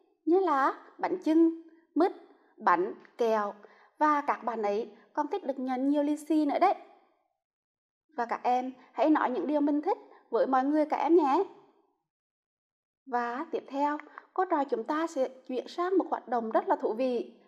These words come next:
Đó là hoạt động mở rộng. Cô mời các em đọc yêu cầu của hoạt động mở rộng.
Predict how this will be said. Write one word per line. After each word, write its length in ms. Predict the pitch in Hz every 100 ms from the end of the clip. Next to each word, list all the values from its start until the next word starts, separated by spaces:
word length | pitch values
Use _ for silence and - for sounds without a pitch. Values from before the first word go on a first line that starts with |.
| _ -
Đó 380 | 214 202 202 -
là 180 | 233 233
hoạt 220 | 240 202
động 240 | 214 208
mở 120 | 214 190
rộng. 260 | 226 202 - - _ _ _ - _ _ _
Cô 100 | 269
mời 160 | 269 240
các 60 | 202
em 180 | 202 240
đọc 180 | 226
yêu 140 | - 311
cầu 240 | 311 254
của 120 | 240
hoạt 120 | 226 214
động 200 | 220 208
mở 80 |
rộng. 280 | - 226 247